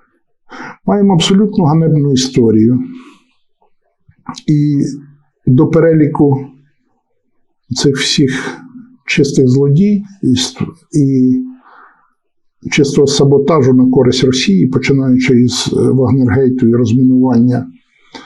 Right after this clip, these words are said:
е, Чонгару, Маємо ще цю історію з втягнення Ф Б Р у ганебну оборудку.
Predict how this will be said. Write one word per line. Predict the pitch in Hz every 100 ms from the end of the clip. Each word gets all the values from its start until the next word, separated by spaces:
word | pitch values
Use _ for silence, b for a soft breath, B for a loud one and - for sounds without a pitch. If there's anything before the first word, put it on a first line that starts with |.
| B B B _ -
е, | 127 123 127 135 135 127 127
Чонгару, | 160 143 160 233 196 131 - - _ _ _ b b b b 156
Маємо | 214 220
ще | 175 180
цю | 165 185
історію | 160 165 - 196 175 151
з |
втягнення | - - 160 131 143 139
Ф | 131 143
Б | 127
Р | 139 151 151 143
у | 143 127 123 123 120 B B B B B B B _ -
ганебну | 117 139 139 127 127 127 254 - B B _ _
оборудку. | - 123 123 110 113 -